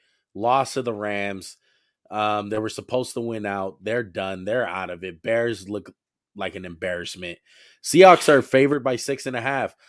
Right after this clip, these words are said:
Once upon a time, the Seahawks at home,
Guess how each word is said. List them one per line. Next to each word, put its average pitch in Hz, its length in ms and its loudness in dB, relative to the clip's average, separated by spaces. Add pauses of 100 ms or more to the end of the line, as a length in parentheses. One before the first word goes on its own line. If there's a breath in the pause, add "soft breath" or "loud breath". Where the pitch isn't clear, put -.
(120)
Once 156 180 -2
upon 170 300 4
a 156 40 2
time, 151 460 -2 (240)
the 110 60 -10
Seahawks 185 500 -2
at 139 160 0
home, 180 560 -2